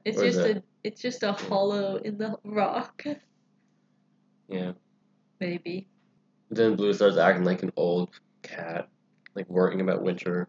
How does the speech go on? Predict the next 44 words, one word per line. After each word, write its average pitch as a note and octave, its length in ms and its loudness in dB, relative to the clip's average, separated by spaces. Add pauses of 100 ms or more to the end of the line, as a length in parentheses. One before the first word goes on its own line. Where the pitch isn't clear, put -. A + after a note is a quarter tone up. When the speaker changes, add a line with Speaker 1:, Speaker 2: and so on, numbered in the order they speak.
Speaker 2:
or F#2 80 -12
whatever F2+ 360 -2
with - 100 -12
the - 80 -20
new F2+ 140 -6
kids. - 440 -4 (460)
Speaker 1:
She's A#3+ 180 -4
still A3 200 0 (120)
aching G#3+ 500 0 (460)
from G#3 300 2 (140)
the F#3+ 180 -2
training G#3 500 0
session G3+ 400 -2
yesterday. F#3+ 600 -6 (220)
Speaker 2:
I - 120 2
would A#2+ 220 2
be F#2+ 160 -2
too G#2 280 2
if - 160 0
it D2+ 80 -4
was, E2+ 120 -4
like, D#2+ 180 -2 (260)
four F2 180 0
or - 40 -4
five E2 180 2
hours E2+ 260 -2
of F2 80 -16
training. F2 400 -8 (640)
Speaker 1:
Yeah. F#3+ 360 2 (520)
Speaker 2:
Crazy. - 400 -14 (540)
So G2 440 4
Firepaw's G#2+ 460 6
heart G#2 240 4
is, G2+ 240 -8
like, F#2 200 -2 (120)
thumping. A2+ 400 6 (340)
He G#2 120 6
lifts B2 260 8
his A#2 200 2
sh-, - 300 -8
chin, G#2 300 6
ready G#2 260 6
to F#2+ 80 0
speak, F#2 360 -2